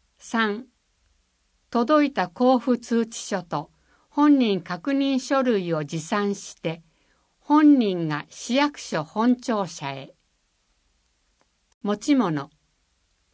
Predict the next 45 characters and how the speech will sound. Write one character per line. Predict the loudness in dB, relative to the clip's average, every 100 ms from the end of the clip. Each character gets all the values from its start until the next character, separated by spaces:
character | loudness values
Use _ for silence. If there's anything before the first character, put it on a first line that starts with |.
| _ _ _ _ _
個 | -2 0
人 | 4 4 6
番 | 4 4 2
号 | 0 -2
カ | 0 0
ー | 0
ド | -2 -6
交 | -2 -2 0
付 | -2
申 | -2 -2 -2 -2
請 | -4 -4 -4
書、 | -6 -6 -6 -8 _ _ _ _
兼 | -4 -2 -2 -8 _ _ -10
電 | 0 2 2
子 | 0 -4
証 | 0 2 4 4
明 | 4 2
書 | -2 -2 0 0
発 | -2 -6 -6 _
行 | 0 0
申 | 0 -4 -4
請 | -4 -6 -6 -8
書。 | -8 -10 -10 _ _ _ _ _ _ _ _ _ _ _
個 | -4 -2
人 | 2 2 4
番 | 0 0 0
号 | -2 -4
通 | -4 -2 -2
知 | -4 -10
カ | -6 -4
ー | -2
ド | -2
を | -4
切 | -6 -4
り | -4
離 | -2 -2 0
し | -4
た | -6 -2
残 | -2 -2 -4
り | -4 -4
部 | -6
分、 | -6 -6 -8 -14 _ _ -6
ま | -6
た | -2 0 2
は | 0 -2